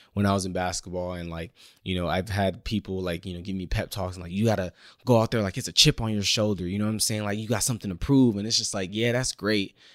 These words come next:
And it may be very motivational to some people. And by all means, like, if that's motivational to you, by all means, great job. But for me, that always just added more pressure on my back. Like, "Oh," like, having a chip on my shoulder in life, in,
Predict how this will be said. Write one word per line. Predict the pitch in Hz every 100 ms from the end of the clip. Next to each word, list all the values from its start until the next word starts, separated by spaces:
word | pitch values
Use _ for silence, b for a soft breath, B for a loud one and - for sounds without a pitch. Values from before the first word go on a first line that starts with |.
| B
And | 104
it | 117
may | 127
be | 117
very | 98 107
motivational | 107 104 95 101 101 -
to | -
some | 90 90
people. | 90 85 90
And | 85
by | 87
all | 92
means, | 90 85 82
like, | 85 82 - -
if | -
that's | 101 98
motivational | 92 87 90 87 -
to | 90
you, | 87
by | 78
all | 87 85
means, | 85 87 - -
great | 82 85
job. | 78 - - B B B
But | 113
for | - 95
me, | 113 143 117
that | 95 -
always | 107 123 123 110
just | 104 -
added | 90 101
more | 101 95 90
pressure | - 101 - 85
on | 82
my | 80
back. | 90 87 - _
Like, | - 76 -
"Oh," | 87 80 - -
like, | - 82 - _
having | 98 101 92
a |
chip | - 113 -
on | 95
my | 90
shoulder | 87 - 87 85 87
in | 87 87
life, | 95 85 - - B B B B
in, | 92 92